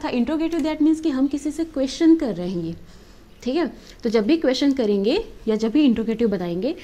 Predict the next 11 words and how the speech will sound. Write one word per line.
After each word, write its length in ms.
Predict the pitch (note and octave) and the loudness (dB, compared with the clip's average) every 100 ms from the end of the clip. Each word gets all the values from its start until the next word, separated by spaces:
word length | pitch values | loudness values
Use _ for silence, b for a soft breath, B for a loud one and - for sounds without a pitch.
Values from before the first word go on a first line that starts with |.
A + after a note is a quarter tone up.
| B B - | B B -4
तो 60 | A#3 | -2
हम 320 | A3+ D#4+ F4 | 2 2 2
auxiliary 520 | A3 G3+ F#3+ G3 F#3+ F#3+ | 0 0 0 0 -2 -2
को 180 | C4 D#4 | -4 -4
subject 440 | A#3 F#3 B3 B3+ | -4 -2 -4 -2
के 80 | B3 | -2
just 360 | C4 E4 - - | 0 -2 -4 -6
पहले 240 | A3 G#3 G#3+ | -2 0 0
पुट 200 | C4 B3+ | -2 -2
करेंगे 340 | C4 C#4 F#4+ | 0 0 0
और 220 | - D#4 | -2 -4